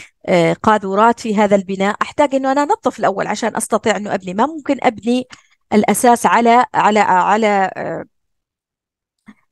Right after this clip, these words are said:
على قاذورات أو غيره، لا بد من تطهير. ولذلك الله سبحانه وتعالى يأمرنا دائما بالتزكي: "قد أفلح من زكاها".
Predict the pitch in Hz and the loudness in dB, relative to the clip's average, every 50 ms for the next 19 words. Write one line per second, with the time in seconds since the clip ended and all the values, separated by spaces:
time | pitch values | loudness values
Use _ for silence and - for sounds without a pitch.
0 | _ _ - 156 214 - 214 202 202 196 196 196 190 185 185 180 175 175 175 170 | _ _ -2 0 2 4 4 4 4 4 4 4 4 4 2 2 0 0 0 -2
1 | 165 160 - _ - 214 208 202 208 202 208 208 202 196 - - - 196 180 185 | -2 -4 -4 _ 0 0 0 0 -2 -2 0 0 0 0 -2 -4 -8 -6 -4 -4
2 | 190 185 170 156 156 180 202 226 226 269 226 226 208 208 180 - - 170 - - | -4 -4 -4 -2 0 0 0 0 -2 -4 -4 -4 -4 -4 -6 -8 -8 -8 -8 -8
3 | - 185 170 180 175 175 185 214 240 254 254 240 - _ _ - - - - - | -8 -8 -6 -4 -4 0 2 4 6 6 4 4 0 _ _ -20 -20 -20 -12 -10
4 | - 196 214 226 226 - 214 - - 226 220 214 208 202 - 202 185 208 214 214 | -4 -2 -2 -2 -2 -4 -10 -10 -8 -8 -8 -8 -8 -8 -6 -4 0 0 0 0
5 | 196 202 190 - 208 247 254 226 220 202 196 240 233 269 247 226 214 208 196 220 | 0 -2 -4 -6 -6 -8 -4 -2 -2 0 2 2 2 2 -2 -6 -8 -8 -8 -10
6 | - - - 208 190 247 240 _ - - 185 - - 214 208 185 180 - - 277 | -6 -2 -2 0 2 2 0 _ -2 -10 -10 -6 -4 -4 -4 -4 -2 0 0 0
7 | - - 220 214 - - 190 190 185 180 175 185 - _ - 190 160 151 - - | 0 -2 -6 -4 -4 -4 -6 -6 -6 -4 -4 -4 -4 _ -2 -2 -2 -2 -4 -8